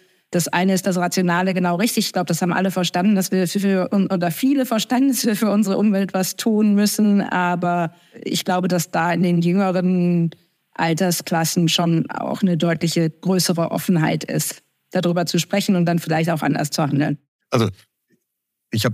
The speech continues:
Speaker 2: zwei volljährige Kinder, die haben in Summe keinen Führerschein und leben auch in sozialen Umfeldern, wo das völlig normal ist, keinen Führerschein zu haben. Also es ist genauso ein Gruppeneffekt.
Speaker 1: Ich hab vier Kinder,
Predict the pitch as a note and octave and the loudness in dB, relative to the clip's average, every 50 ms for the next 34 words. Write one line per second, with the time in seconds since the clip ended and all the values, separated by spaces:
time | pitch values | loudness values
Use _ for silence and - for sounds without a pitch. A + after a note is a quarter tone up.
0 | - _ - - - A#2 B2 B2+ - - C3+ B2+ C3 C#3 C#3 C3+ A2+ A#2 G#2+ G#2 | -4 _ -16 -8 -4 -2 -2 0 0 0 0 0 2 2 2 2 0 0 0 0
1 | - C#3+ D#3+ E3+ C#3 C3 B2 B2 B2+ C3 A#2+ G#2+ A2+ A#2 A2 G#2 G2 G2 B2 C#3 | 0 0 0 0 0 0 0 0 0 0 0 0 0 0 0 0 0 0 0 2
2 | D3 D#3+ D#3+ E3+ E3+ E3 _ - - - A2+ A2+ B2 B2+ B2+ B2+ A#2+ G#2+ - - | 2 2 0 0 -2 -4 _ -14 -6 -2 0 2 2 2 2 2 2 0 0 0
3 | B2+ B2+ C#3 D3+ D3 - - E3+ F3 F#3 G3+ G#3+ - _ _ _ _ _ _ _ | 0 0 0 0 0 0 0 0 2 2 0 -2 -4 _ _ _ _ _ _ _
4 | _ _ _ _ _ - C3+ A#2 A#2+ B2 B2 - _ - - A2+ A2 B2+ C#3+ F3 | _ _ _ _ _ -2 0 0 0 0 -2 -6 _ -6 -2 0 2 2 2 2
5 | E3+ E3+ F#3+ F3 - - B2 C3+ C#3 C3+ - - - C3 C3+ C#3+ C3+ B2+ C3+ C3 | 0 0 0 -2 -2 -2 -2 -2 -2 -4 -4 -2 0 0 2 2 0 0 0 -2
6 | A#2 - - B2 A#2+ C3 C3 A2 A#2 C3 C#3+ - - C#3+ C#3 C#3 C3+ B2+ A#2+ A#2+ | -2 -2 0 0 2 2 0 0 0 0 0 0 0 0 0 2 2 2 2 2
7 | A#2+ A#2 G#2+ - - - C#3 D#3+ D3 B2 B2 A#2 A2+ A2 G#2+ G#2 A2+ C3 B2 F#2 | 2 0 0 -2 -2 -2 0 0 0 0 0 0 2 2 2 2 2 0 -2 -2
8 | F2 - - - - - _ _ _ _ _ _ _ _ - - F#2+ F#2 F#2 F2 | -4 -6 -6 -8 -10 -14 _ _ _ _ _ _ _ _ -6 -2 0 0 2 2
9 | E2+ E2 - - A#2+ G2 F2 F2 - - E2+ D#2 D2+ - E2+ D#2 D#2 D2 D2 D#2+ | 0 0 0 -2 -2 0 0 0 -2 -2 -2 0 0 0 -2 -2 -2 -2 -2 -2
10 | F2 F#2 G#2 G#2 G2+ - - A2+ A2 A2+ B2 B2 B2+ B2 B2 A#2+ A#2 A2+ A#2 B2+ | -2 0 0 0 0 0 0 0 0 0 0 0 0 0 0 0 0 -2 -2 -2
11 | - A#2+ F2+ D#2 E2 - - G2 G#2+ - - _ _ - G#3+ A3+ G#3+ - A#3+ G#3+ | 0 -2 -2 -2 -2 -2 -2 -4 -4 -4 -8 _ _ -2 -2 -2 0 0 -2 -2
12 | G3 - - - A#3 C4+ F4 - - F4+ F4+ F4+ F#4 | -4 -4 -6 -2 -2 -2 -2 -2 -2 -2 0 0 0